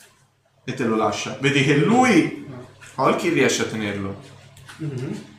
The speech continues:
Speaker 1: Nel momento in cui lo lascia a te è fisico, lo riesci a toccare.
Speaker 2: Ok.
Speaker 1: Ed è tipo una, un, un ro-, qualcosa che avvolge una,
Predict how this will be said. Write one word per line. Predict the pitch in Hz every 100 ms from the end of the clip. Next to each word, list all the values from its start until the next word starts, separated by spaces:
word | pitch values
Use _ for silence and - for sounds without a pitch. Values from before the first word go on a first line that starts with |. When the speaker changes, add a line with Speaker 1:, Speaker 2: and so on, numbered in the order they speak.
| -
Speaker 1:
Nel | 147
momento | 160 180 170
in | 143
cui | 147
lo | 151
lascia | 151 139 170
a | 170
te | 156 160 -
è | 143
fisico, | - 123 101 107 113
lo | -
riesci | 127 120 -
a |
toccare. | - 123 - 107 - - - _ _ _ -
Speaker 2:
Ok. | - 101 107 - - _
Speaker 1:
Ed | - 139
è | 143
tipo | 139 135 127 127 113 110 - - 120
una, | 120 117 113 113 98 - _ _ _ _ _
un, | - 110 110 104 101 -
un | 113 117 107
ro-, | 117 117 110
qualcosa | - 139 160 151 139
che |
avvolge | 123 123 135 135 120 127 120
una, | 117 113 113 110